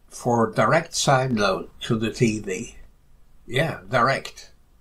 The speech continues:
Let's go. Android T V to the right. Start AirShare.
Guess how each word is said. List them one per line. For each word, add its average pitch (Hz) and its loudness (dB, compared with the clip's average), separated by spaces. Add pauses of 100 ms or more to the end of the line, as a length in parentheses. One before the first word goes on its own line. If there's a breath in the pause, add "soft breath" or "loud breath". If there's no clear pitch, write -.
(1160)
Let's 170 -6
go. - 0 (1040)
Android 113 2
T 107 -2
V 87 -8
to 95 -2
the 90 0
right. 80 -4 (340)
Start - 2
AirShare. 92 -2